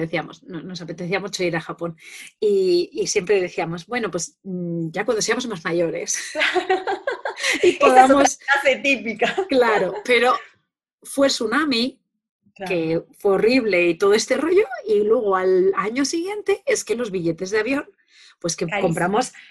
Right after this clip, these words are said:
Speaker 1: billetes de avión, nos gastamos quinientos euros o algo así, pues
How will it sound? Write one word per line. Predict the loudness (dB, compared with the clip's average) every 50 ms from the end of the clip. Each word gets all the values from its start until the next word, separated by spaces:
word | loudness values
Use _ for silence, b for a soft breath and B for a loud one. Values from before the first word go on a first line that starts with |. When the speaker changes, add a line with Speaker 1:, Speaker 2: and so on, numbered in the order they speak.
| B B _
Speaker 1:
billetes | 0 0 2 0 0 -2
de | -2 2
avión, | 2 2 0 0
nos | -4 -6
gastamos | -8 -10 -8 -8 -8 -6
quinientos | -6 -4 -4 -4 -2 -4 -4 -4 -2
euros | -2 -2 0 0 -2 -2 -2
o | -2
algo | -2 0 0
así, | -2 -2 -4 -6 -8 -8 b b b b b _
pues | -10 -10